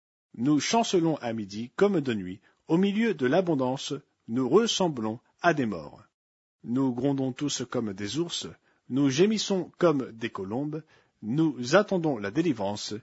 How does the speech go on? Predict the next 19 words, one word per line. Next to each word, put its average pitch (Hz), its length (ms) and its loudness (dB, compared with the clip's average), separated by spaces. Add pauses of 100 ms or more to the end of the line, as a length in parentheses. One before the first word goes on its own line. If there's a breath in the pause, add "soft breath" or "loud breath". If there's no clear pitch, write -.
(240 soft breath)
et 156 60 0
elle 156 160 4
n'est 139 140 2
pas 196 240 2
là, 104 320 -4 (140)
le 143 220 4
salut, 98 440 -4 (240)
et 180 160 4
il 135 100 0
est 127 60 4
loin 131 360 2
de 123 160 -2
nous. 92 220 -4 (540)
Nous 117 180 -2
avons 107 220 0
été 101 180 -6
coupables 135 600 -2
et 147 180 0
infidèles 120 520 -2